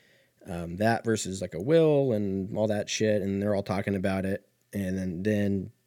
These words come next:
John <laughs> Cena, <laughs> John, John Cena and his girl, um, girl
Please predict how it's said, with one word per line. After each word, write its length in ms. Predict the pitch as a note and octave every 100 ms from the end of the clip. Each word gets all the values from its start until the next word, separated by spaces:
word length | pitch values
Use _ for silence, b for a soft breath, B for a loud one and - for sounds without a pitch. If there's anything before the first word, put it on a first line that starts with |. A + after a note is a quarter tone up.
| _ _
John 200 | - G#2+
<laughs> 160 | - -
Cena, 540 | - - G#2+ G#2+ G#2+ - B B B B -
<laughs> 280 | - - -
John, 480 | - C3 B2 E3 D#3 _ - B B B B -
John 280 | B2 B2+
Cena 320 | B2+ A2 A#2+ A#2+
and 200 | A#2+ A2
his 200 | G#2+ A2
girl, 300 | A2 A2 A2
um, 560 | A2+ A2 G#2 G2 F#2+
girl 380 | F#2+ G#2+ G#2+